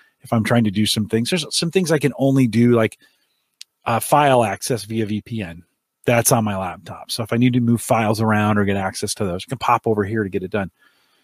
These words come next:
But it's been really great to actually have both. I'm gonna have a hard time going back to work when I just have one,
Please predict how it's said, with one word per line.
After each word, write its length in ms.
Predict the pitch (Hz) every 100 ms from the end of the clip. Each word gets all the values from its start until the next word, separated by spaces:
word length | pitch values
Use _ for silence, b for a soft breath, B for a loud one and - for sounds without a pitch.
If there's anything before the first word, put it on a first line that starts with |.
| _ -
But 120 | 147
it's 200 | 143 -
been 180 | 160 139
really 380 | 123 135 147 113
great 400 | 104 113 139 113
to 80 |
actually 320 | 90 95 - 92
have 260 | 98 90
both. 300 | 101 101 90
I'm 80 | -
gonna 140 | 117 131
have 160 | 98
a 40 | 87
hard 220 | - 92
time 260 | - 101
going 300 | 101 - 104
back 300 | 90 98 -
to 120 | - 101
work 380 | 87 107 -
when 80 | 113
I 80 | 95
just 200 | 85 -
have 120 | 92
one, 380 | 82 82 92 120